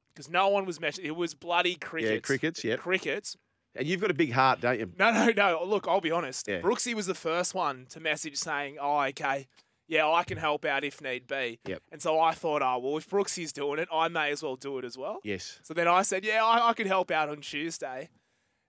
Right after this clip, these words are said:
Speaker 1: Anyway, a couple hours go by. A message comes back. "Brooksy, Brooksy's not going."
Speaker 2: No.
Speaker 1: So there's a, there's a Michael and then there's me going on Tuesday. So
Speaker 2: Yeah.
Speaker 1: he says, "All right, we need you to help go out and take some photos or help out the show out there at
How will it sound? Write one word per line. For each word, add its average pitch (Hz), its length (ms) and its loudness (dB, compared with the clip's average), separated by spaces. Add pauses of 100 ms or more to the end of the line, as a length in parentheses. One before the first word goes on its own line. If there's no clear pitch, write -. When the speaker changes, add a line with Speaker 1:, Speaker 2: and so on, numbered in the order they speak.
Speaker 1:
Anyway, 151 800 2
a - 60 -20
couple 202 320 2
hours 147 320 4
go 127 240 -2
by. 127 640 -4
A - 80 -14
message 175 360 -2
comes 139 340 -6
back. 170 300 -4
"Brooksy, 220 420 -6 (260)
Brooksy's 392 280 -4
not 320 160 2
going." 175 320 -4 (220)
Speaker 2:
No. 185 220 -10 (300)
Speaker 1:
So 196 120 -4
there's 190 160 2
a, 185 160 2
there's 180 160 4
a 170 60 4
Michael 202 540 2
and 170 120 -4
then 175 100 -4
there's 151 200 -6
me 175 240 0
going 143 480 -4
on 139 180 -12
Tuesday. 143 560 -6
So 107 140 0
Speaker 2:
Yeah. 165 80 2
Speaker 1:
he 175 80 2
says, 180 160 -2
"All 175 120 4
right, 175 280 4
we 151 120 -12
need 170 240 -4
you 165 80 -4
to 147 60 -2
help 147 260 -2
go 151 200 -2
out 147 220 -2
and 131 200 -20
take 156 220 -8
some 139 140 -12
photos 131 560 -4
or 131 120 -6
help 151 260 -6
out 139 160 -2
the 135 60 -14
show 131 260 -4
out 127 180 -4
there 120 320 -8
at 127 80 -10